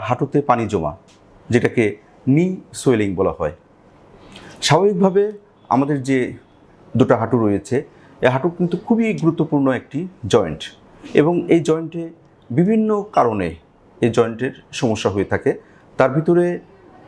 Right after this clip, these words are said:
একটি সমস্যা হচ্ছে হাঁটু ফুলে যাওয়া বা হাঁটুতে পানি জমা। এই যে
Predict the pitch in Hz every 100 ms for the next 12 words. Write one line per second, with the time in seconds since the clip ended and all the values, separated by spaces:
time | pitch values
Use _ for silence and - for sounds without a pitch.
0 | 165 190 185 185 170 170 160 - 151 156
1 | - _ - - - 143 143 110 92 76
2 | 76 _ _ _ _ - - - - -
3 | - 113 - 117 135 127 180 - - -
4 | - 127 123 101 80 - - - - -
5 | - - 190 233 214